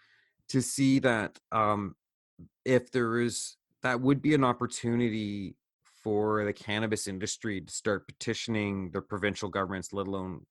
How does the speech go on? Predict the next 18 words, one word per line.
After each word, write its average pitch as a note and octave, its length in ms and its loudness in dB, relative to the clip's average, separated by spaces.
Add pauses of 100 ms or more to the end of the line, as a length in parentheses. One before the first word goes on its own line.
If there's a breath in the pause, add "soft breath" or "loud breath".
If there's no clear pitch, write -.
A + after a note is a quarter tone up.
(160)
federal, A#2 260 2
our F2+ 120 0
fe-, - 160 -2 (200)
our F#2 360 0
federal A#2+ 280 0
government, F2+ 460 -4 (580 soft breath)
to G#2+ 100 -12
change B2+ 420 2
some A#2+ 160 0
of A2 60 0
these F#2+ 140 -2
regulations G2+ 800 0
to G#2+ 200 -2
allow G#2+ 600 0
for F#2+ 380 -6
businesses F#2+ 520 -6
involving F2 500 -4
cannabis. - 640 -6